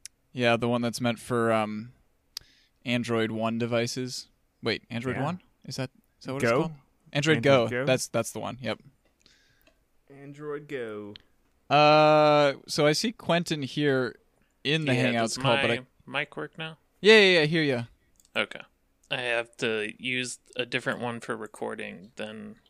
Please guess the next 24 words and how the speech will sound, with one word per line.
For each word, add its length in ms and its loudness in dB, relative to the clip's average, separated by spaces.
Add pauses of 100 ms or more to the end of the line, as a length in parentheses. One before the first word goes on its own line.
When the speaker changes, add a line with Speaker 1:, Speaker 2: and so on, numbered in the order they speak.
(540)
Speaker 3:
Google 440 -8
accepts 640 -16
through 280 -12 (140)
the 60 -12
browser, 380 -10
apparently, 480 -12 (200)
but 200 -10 (160)
I 120 -2
got 140 -2
it 60 -14
working. 360 -16 (220)
Speaker 1:
That's 220 -2
very 320 0
strange. 720 -6 (380)
Speaker 3:
I 100 -2
might 440 -6
can 200 -8
get 240 -8
it 260 -6
working, 480 -8 (120)
but 240 -8 (440)
it 140 -6
was, 200 -10
like, 360 -12